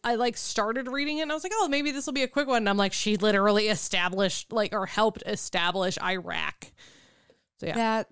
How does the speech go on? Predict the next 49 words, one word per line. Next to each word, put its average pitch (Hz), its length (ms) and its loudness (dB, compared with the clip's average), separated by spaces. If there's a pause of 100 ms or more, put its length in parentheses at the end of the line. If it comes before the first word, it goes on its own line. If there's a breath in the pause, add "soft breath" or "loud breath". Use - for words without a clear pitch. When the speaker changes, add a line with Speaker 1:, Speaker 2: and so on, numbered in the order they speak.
Speaker 2:
that's 202 260 -2
so 180 320 -2
wild. 151 560 -4
Speaker 1:
There 269 80 6
Speaker 2:
And, 311 80 8
Speaker 1:
was 339 80 8
Speaker 2:
like 339 160 4
Speaker 1:
a - 20 -4
chunk 254 280 4
I 233 80 2
cut 220 240 2
out 196 180 4
'cause 202 80 -4
there 196 100 0
was, 190 100 0
like, 190 120 0
a 180 60 2
whole 180 200 2
chunk 190 280 0
about, 180 160 0
like, 180 180 -2
the 180 140 0
Armenian 175 420 -2
genocide. 175 460 0
And 214 60 0
I'm 220 60 -2
like, 240 200 0
"I'm 269 100 0
gonna 302 160 0
give 262 160 -2
the 254 120 2
overview 233 600 4
of 170 140 0
that 180 340 0
because 202 680 0
that's 214 280 0
a 240 80 4
whole 233 320 4
nother 214 800 2 (440)
thing." 190 600 2
Speaker 2:
Yeah. 170 480 -2 (220)
Um, 196 640 4 (300)
so 208 240 0
Speaker 1:
We're 254 60 8
not 262 180 8
here 240 160 4
to 226 80 2
cover 226 240 2
genocides. 196 840 2